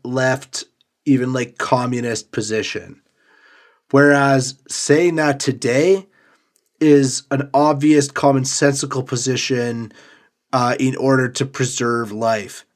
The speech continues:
you know? It's like, yeah, we're shutting down global trade in significant ways,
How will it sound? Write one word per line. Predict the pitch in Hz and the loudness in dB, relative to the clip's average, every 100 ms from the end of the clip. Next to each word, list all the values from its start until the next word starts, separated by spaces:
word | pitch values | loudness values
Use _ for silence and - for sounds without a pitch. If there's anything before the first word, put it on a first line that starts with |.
| - | -12
you | 117 | -8
know? | 117 113 113 107 - - - | -4 -4 -4 -8 -18 -16 -8
It's | 127 | -2
like, | 123 117 | -2 2
yeah, | 139 131 110 - _ | 4 4 2 -6 _
we're | 131 135 | 2 4
shutting | - - 156 147 139 | 4 2 4 4 2
down | 135 131 127 | 2 2 0
global | 120 123 117 | -2 -4 -6
trade | - - 127 120 117 117 - | -10 -4 -2 0 -2 -4 -6
in | 120 110 | -10 -8
significant | - 117 113 110 - 110 | -6 -6 -8 -10 -10 -10
ways, | 110 107 98 98 | -8 -8 -8 -12